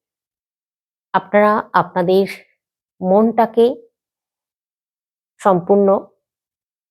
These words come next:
নিজের আয়ত্তে আনুন এবং আপনার সমস্ত কিছু আপনার মানে পক্ষে সেই ভাবনা ভাবুন।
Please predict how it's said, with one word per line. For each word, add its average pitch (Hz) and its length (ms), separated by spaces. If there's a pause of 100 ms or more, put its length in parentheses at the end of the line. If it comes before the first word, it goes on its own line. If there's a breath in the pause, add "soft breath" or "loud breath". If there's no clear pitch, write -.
(180)
নিজের 190 380
আয়ত্তে 196 460
আনুন 208 440 (1120)
এবং 202 540 (1500)
আপনার 226 480 (1120)
সমস্ত 269 420
কিছু 285 360
আপনার 202 460 (580)
মানে 165 400
পক্ষে 220 560 (640)
সেই 220 220
ভাবনা 196 460
ভাবুন। 202 540